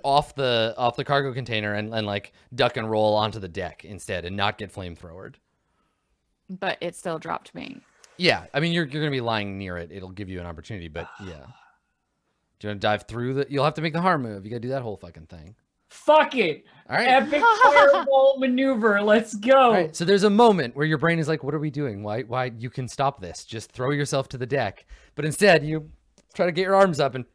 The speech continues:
Speaker 1: blast
Speaker 3: I feel
Speaker 1: the
Speaker 3: like
Speaker 2: You
Speaker 1: hot
Speaker 2: have a
Speaker 1: flame.
Speaker 2: metal arm.
Speaker 3: I feel like it's one of those moments, yeah, where, like, uh, using the cybernetic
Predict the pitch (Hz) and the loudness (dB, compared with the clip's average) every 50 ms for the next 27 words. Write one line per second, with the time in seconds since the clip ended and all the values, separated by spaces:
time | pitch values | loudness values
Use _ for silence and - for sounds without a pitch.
0 | - - - - - - - - - - - - - - 311 - 294 311 349 359 | -12 -12 -10 -10 -12 -12 -14 -14 -16 -18 -20 -10 0 2 4 6 6 6 4 4
1 | 370 339 320 311 247 277 269 302 311 349 392 381 - - 311 311 311 302 269 156 | 4 4 2 0 -2 0 2 4 4 4 4 4 4 4 4 4 4 4 4 6
2 | 202 233 254 226 202 190 196 202 220 233 240 247 254 - 269 285 - 330 311 311 | 6 6 6 4 2 0 -2 -6 -8 -10 -12 -6 -2 -2 -2 -2 0 0 0 2
3 | 339 311 294 - - 254 247 233 233 220 196 196 196 202 202 196 175 180 190 208 | 2 0 -4 -6 -6 -6 -4 -4 -4 -4 -2 -2 -4 -2 -4 -6 -8 -4 -2 0
4 | 196 175 156 147 156 156 156 156 160 156 151 151 147 - - _ _ 175 180 190 | 2 2 2 2 0 0 0 0 0 -2 -2 -4 -6 -10 -18 _ _ -10 -10 -10
5 | 190 - _ 208 190 180 190 208 220 220 208 220 233 233 233 214 202 175 - - | -12 -14 _ -12 -10 -8 -6 -4 -4 -2 -2 -2 -2 -2 -4 -6 -6 -8 -2 2
6 | 214 190 196 208 185 208 214 208 208 202 196 180 185 | 4 4 4 4 2 0 0 0 2 2 0 0 -2